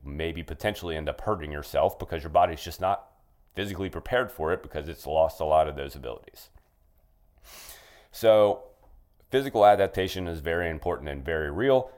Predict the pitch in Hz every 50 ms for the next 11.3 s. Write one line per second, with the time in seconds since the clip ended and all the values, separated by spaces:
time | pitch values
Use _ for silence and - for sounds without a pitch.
0 | _ _ - - 87 87 87 85 85 82 85 82 - - - - 80 80 78 -
1 | - 95 92 - - 87 - - 95 - - 101 92 - - 92 90 85 - 90
2 | 82 85 80 - _ _ - 117 131 131 131 123 - - - 92 85 80 78 85
3 | 101 123 - _ _ _ _ _ _ _ _ _ _ _ _ _ _ - - -
4 | 82 85 87 90 90 90 85 76 95 101 107 110 107 104 98 90 90 - - 147
5 | 156 131 123 - - 104 98 92 85 80 73 - 87 82 80 85 - - - -
6 | _ _ _ _ - 80 73 82 85 85 82 - - 87 82 - 85 87 82 -
7 | - 80 82 85 82 - - 82 78 76 76 73 69 71 71 69 67 67 67 65
8 | - - - - 50 - - _ - - - _ _ _ _ _ _ _ _ _
9 | _ - 73 71 65 - - 87 85 82 - - 80 82 95 98 95 82 78 -
10 | - - 135 131 - - 131 117 110 107 110 107 - - _ _ _ _ _ -
11 | 87 87 104 - - -